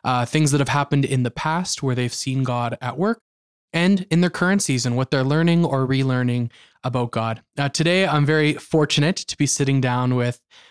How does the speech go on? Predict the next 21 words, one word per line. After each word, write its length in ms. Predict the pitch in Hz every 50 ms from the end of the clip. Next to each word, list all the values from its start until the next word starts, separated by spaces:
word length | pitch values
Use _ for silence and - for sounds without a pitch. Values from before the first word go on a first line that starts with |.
| _ -
uh, 160 | - 120 120 127
a 60 | 127
good 160 | 123 160 160
friend 180 | - 180 165 165
of 80 | 165
mine, 300 | 170 165 165 165 160 160
someone 460 | 156 - - 151 147 143 143 143 139 139
I've 260 | 123 131 135 131 127
grown 320 | - 131 127 127 131 131
to 100 | 123 131
really, 500 | 127 127 135 135 131 131 127 123 120 117 _ _ _ _ _ -
uh, 160 | - 117 117 113
appreciate 720 | 117 123 - - 190 190 165 - 202 190 185 180 185 180 - -
and 260 | 135 127 123 123 123
like 380 | 123 127 139 147 156 156 - -
and 160 | 135 131 127
respect 480 | 123 123 123 - - 151 170 - _ -
in 120 | - 143 139
the 80 | 135
Canvas 400 | - - 135 131 131 131 131 -
community. 560 | - - 143 139 139 147 156 151 160 170 165